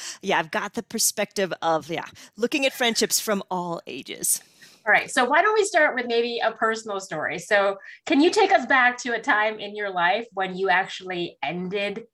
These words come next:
Speaker 2: a relationship with a really good friend, and what happened and how did that go?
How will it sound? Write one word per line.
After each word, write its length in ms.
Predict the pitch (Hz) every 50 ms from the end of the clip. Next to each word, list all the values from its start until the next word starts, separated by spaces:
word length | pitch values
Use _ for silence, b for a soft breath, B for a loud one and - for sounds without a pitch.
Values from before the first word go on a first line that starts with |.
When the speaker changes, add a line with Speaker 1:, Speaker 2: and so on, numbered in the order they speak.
| b b b b b b b _ _ -
Speaker 2:
a 560 | 190 185 180 180 180 180 180 180 180 175 - -
relationship 720 | 165 170 170 165 156 165 - 208 190 180 - 196 190 190 -
with 240 | 175 170 165 165 160 - -
a 100 | 170 156
really 240 | 165 165 165 160 156
good 200 | 160 165 160 -
friend, 500 | - - 156 151 165 202 233 247 247 240
and 460 | - - 175 170 170 170 160 - - _ _ -
what 200 | 160 170 180 -
happened 480 | - 226 247 - 196 147 131 135 139
and 140 | 147 147 151
how 160 | - 151 165
did 160 | 190 196 180
that 180 | 208 202 170 175
go? 460 | 190 196 226 202 135 107 - - _